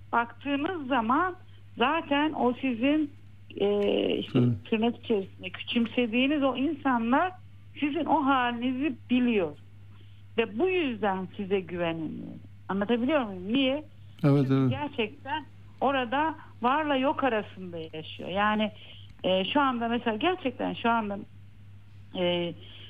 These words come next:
Speaker 1: bir aile işte evden çıkarsa, ben de takip ettiğim bir aile,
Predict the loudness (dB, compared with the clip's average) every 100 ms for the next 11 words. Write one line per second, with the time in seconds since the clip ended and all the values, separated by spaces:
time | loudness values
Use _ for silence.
0 | 0 2 4 4 2 0 2 2 0 -4
1 | -12 -6 0 2 2 2 0 0 -4 -2
2 | -2 -2 0 2 0 2 0 -2 -4 -4
3 | -4 -6 -6 -2 2 2 2 2 0